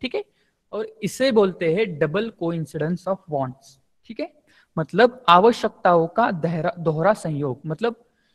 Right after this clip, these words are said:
दो लोगों को आवश्यकता होनी चाहिए और उनके पास जो अगले व्यक्ति को चीज चाहिए और उसको जो बेचनी है उससे भी match करना होगा।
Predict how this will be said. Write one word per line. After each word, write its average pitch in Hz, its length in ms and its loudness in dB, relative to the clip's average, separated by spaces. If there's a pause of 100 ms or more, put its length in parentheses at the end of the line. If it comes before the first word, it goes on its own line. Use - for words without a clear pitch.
(160)
दो 190 240 6
लोगों 214 300 4
को - 120 -2
आवश्यकता 190 580 2
होनी 190 240 2
चाहिए 190 340 2
और 196 120 2
उनके 185 280 2
पास 220 460 2 (500)
जो - 520 0
अगले 196 260 4
व्यक्ति 220 280 -4
को 233 140 -2
चीज 220 280 -6
चाहिए 220 500 -2 (420)
और 175 100 0
उसको 196 220 -2
जो 208 120 0
बेचनी 185 460 -2
है 254 260 -6 (300)
उससे 233 240 -2
भी 240 120 0
match 196 280 2
करना 170 260 0
होगा। 139 320 -6